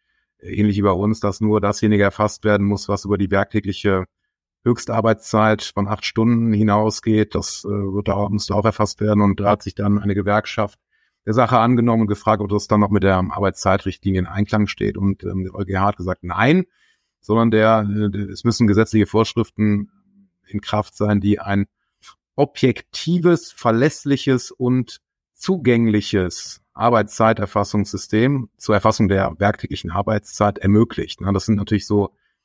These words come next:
ich sag jetzt mal so schicke Worthülsen, äh, mit den Begrifflichkeiten objektiv, verlässlich und zugänglich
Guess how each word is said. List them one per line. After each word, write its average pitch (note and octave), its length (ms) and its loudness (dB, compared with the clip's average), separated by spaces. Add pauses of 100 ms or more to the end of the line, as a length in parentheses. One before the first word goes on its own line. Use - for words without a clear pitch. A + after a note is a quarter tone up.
(320)
ich - 60 -20
sag G2+ 100 -2
jetzt G2+ 140 -4
mal G2+ 100 2
so F#2+ 100 0
schicke G2+ 360 -2
Worthülsen, B2+ 960 2 (440)
äh, G#2 140 -2
mit A2 140 0
den A2 100 0
Begrifflichkeiten A#2 880 0
objektiv, A2+ 580 -2
verlässlich A2+ 540 0
und G#2+ 380 -2
zugänglich A#2+ 580 0